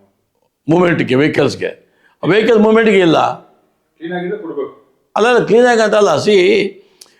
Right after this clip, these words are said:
Speaker 1: ಇವತ್ತು ಕೋಟಾನುಗಟ್ಟಲೆ ಖರ್ಚು ಮಾಡ್ತಾ ಇದ್ದಾರೆ ಹೈವೇಸ್ಗೆ.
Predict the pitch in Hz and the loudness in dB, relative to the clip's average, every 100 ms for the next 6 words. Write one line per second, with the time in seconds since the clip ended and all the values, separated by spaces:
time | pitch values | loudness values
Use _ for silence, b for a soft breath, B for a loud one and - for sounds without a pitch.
0 | b 143 175 180 175 123 151 196 208 202 | b 2 2 2 -2 -2 0 2 2 2
1 | 190 165 170 175 131 175 156 160 135 117 | 0 0 0 0 0 -2 0 0 0 0
2 | 98 - _ _ _ _ _ _ _ 135 | -4 -10 _ _ _ _ _ _ _ 0
3 | 151 151 - 87 - - | 2 2 -2 -8 -12 -16